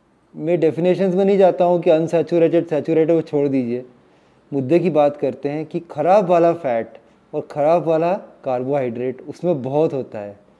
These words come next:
और फाइबर उसमें है ही नहीं बिल्कुल भी। तो मोटापे को घटाने के लिए फाइबर की ज़रूरत है और कार-, कार्बोहाइड्रेट्स और फैट्स हमें कंट्रोल करने हैं। रात के वक्त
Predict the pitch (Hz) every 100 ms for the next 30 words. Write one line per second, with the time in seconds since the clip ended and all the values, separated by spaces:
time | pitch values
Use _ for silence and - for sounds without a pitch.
0 | _ _ _ _ _ _ _ - 175 196
1 | 196 - 147 139 151 214 214 202 190 196
2 | 156 135 139 139 127 120 131 117 117 117
3 | _ _ _ _ _ _ _ _ _ -
4 | 190 190 196 - - _ _ _ _ -
5 | 151 147 143 180 180 196 202 208 170 156
6 | 165 170 190 196 196 190 196 190 - 147
7 | 147 185 185 196 165 170 185 185 165 156
8 | - _ _ _ _ _ 170 165 160 151
9 | 151 - 156 151 160 190 190 170 202 202
10 | 202 190 165 156 180 185 190 190 156 139
11 | 180 175 143 131 131 123 123 _ _ _
12 | _ _ - 135 160 196 202 226 214 156
13 | 185 185 -